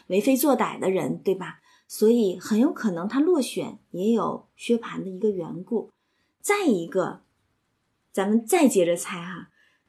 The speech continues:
他恼，你听他一会儿怎么说哈。呃，这个宝钗一听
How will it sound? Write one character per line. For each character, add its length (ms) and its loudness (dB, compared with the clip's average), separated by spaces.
他 180 0
恼， 600 4
你 160 10
听 340 4
他 160 -4
一 140 6
会 140 2
儿 60 0
怎 160 -4
么 120 -2
说 260 2
哈。 280 -8
呃， 480 -8
这 160 4
个 140 2
宝 240 0
钗 240 2
一 240 2
听 400 2